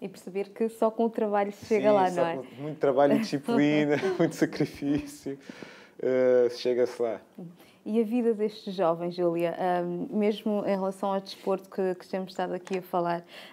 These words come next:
Speaker 1: hum, é um exemplo tanto para os jovens como também para os pais perceberem que, através do desporto, os seus jovens podem sair do bairro.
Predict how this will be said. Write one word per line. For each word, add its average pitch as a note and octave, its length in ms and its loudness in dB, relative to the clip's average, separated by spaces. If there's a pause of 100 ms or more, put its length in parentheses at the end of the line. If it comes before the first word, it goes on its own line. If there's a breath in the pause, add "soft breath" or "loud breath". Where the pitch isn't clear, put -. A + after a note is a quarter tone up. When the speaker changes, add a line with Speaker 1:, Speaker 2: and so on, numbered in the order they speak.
Speaker 1:
hum, G#3 200 0
é A#3 120 2
um A#3 100 4
exemplo G#3+ 500 0
tanto B3 360 0
para F#3 220 2
os F3 100 -2
jovens G#3 520 0
como B3 360 4
também A3 500 4 (320 loud breath)
para A3 180 8
os A3 160 4
pais G3+ 420 4
perceberem A3 640 2
que, A#3 260 2
através A3+ 480 2
do A3+ 100 -2
desporto, A#3+ 640 0 (220 loud breath)
os - 140 -4
seus A#3+ 180 6
jovens A#3+ 340 2
podem A#3+ 320 0
sair A#3+ 440 0
do A#3+ 120 -2
bairro. A3 380 -4